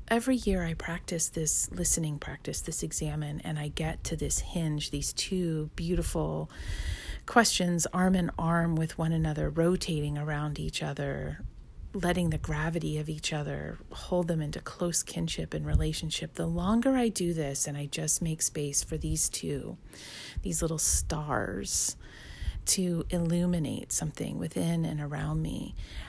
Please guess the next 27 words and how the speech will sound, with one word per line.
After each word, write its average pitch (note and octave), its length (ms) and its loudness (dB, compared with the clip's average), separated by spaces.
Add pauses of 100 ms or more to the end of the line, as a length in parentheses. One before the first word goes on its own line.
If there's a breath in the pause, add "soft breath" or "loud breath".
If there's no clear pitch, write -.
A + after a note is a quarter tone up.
(140)
the F#3 160 2
more F#3 560 2 (260)
there F3 360 0
is E3 500 4
a F3 120 0
noticeable E3 600 2
sense D#3 500 0
of E3 180 -6
kind D#3+ 300 -4
of E3 240 -6 (480)
magic. - 680 -4 (1300)
There G#3+ 180 0
is, G#3+ 260 4
like, G3 320 -2
a F#3 140 -2
subtle G#3 840 2
reveal F3+ 840 0 (480)
that E3+ 100 -6
the F3 100 0
sacred D#3+ 480 2
does. - 540 -4 (560 loud breath)
She - 180 2
comes G3 460 4
in G#3+ 260 6
and F3 160 4
suddenly F#3+ 520 4
there's, E3+ 500 2